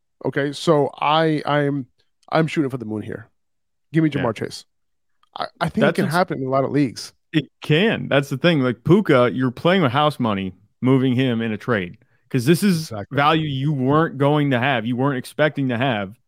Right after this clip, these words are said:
Speaker 2: at this point in the season. So I, I'm a hundred percent with you. Like, Puka Nacua, you can't go wrong at this point. If you keep him, he's going to be fine. Obviously, he's gonna be having a bunch of points 'cause Matthew Stafford's hyper-targeting him. But if you wanna move him, you can go get, like, a haul.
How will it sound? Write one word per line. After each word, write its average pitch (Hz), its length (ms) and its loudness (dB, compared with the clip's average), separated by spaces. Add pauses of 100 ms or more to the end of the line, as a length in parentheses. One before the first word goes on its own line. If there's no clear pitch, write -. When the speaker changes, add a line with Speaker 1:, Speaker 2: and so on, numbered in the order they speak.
Speaker 2:
at 107 120 -2
this 131 140 -2
point 120 220 -4
in 110 60 -8
the 104 60 -8
season. 117 280 -4
So 147 140 -4
I, 139 320 2
I'm 214 80 2
a 202 60 4
hundred 127 200 0
percent 110 200 -4
with 117 220 -4
you. 90 100 -14 (440)
Like, 113 240 0 (720)
Puka 190 200 2
Nacua, 165 240 2
you 147 80 0
can't 190 220 0
go 202 80 2
wrong 117 400 2
at 101 100 -8
this 101 160 -8
point. 104 240 -8
If 110 80 -6
you 110 80 -8
keep 147 240 0
him, 160 240 -2 (140)
he's 120 200 -8
going 113 200 -2
to 113 40 -6
be 120 80 -6
fine. 104 420 -8
Obviously, 110 280 -4
he's 110 80 -8
gonna 110 80 -8
be 110 100 -4
having 110 240 -2
a 104 60 -4
bunch 113 180 -2
of 139 120 -10
points 107 300 -4 (380)
'cause 101 340 -8 (340)
Matthew 107 260 -4
Stafford's 120 380 -2
hyper-targeting 123 560 0
him. 135 180 -6 (180)
But 151 80 0
if 135 60 -2
you 151 60 -2
wanna 139 120 2
move 190 220 2
him, 160 180 -2 (480)
you 156 140 -4
can 226 120 2
go 147 160 4
get, 135 320 0
like, 123 260 -4
a 131 160 -2
haul. 123 480 0